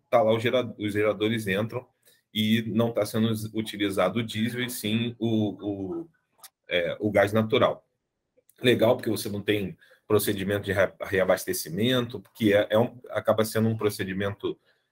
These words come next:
é, crítico, né? Você tem, pô, movimentação ali de diesel e tudo mais, né? É, e aí fica muito mais fácil hoje você tendo lá a Naturgy, o seg na época, né? Abastecendo já teus geradores.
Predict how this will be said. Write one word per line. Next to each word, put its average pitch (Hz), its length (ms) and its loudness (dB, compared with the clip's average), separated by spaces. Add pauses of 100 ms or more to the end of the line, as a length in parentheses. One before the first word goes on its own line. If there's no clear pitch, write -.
é, 90 120 0
crítico, 113 580 -4
né? 101 120 -2
Você 98 140 -6
tem, 101 300 -6 (140)
pô, 92 140 -4
movimentação 95 800 -2
ali 92 140 -2
de 85 180 -14
diesel 98 520 -2
e 87 40 -8
tudo 85 220 -12
mais, 113 480 -2 (160)
né? 101 240 -6 (440)
É, 87 200 2
e 98 140 2
aí 95 180 2
fica - 180 -2
muito 104 240 -4
mais 113 180 2
fácil 95 420 0
hoje 98 160 0
você 104 100 -6
tendo 101 380 -2
lá 92 260 4 (340)
a 80 140 -2
Naturgy, 85 600 -2
o 78 60 -8
seg 87 360 0
na 82 220 -2
época, 92 380 -2
né? 98 280 0
Abastecendo 95 680 -2
já 95 140 -2
teus 95 180 -4
geradores. 95 640 -2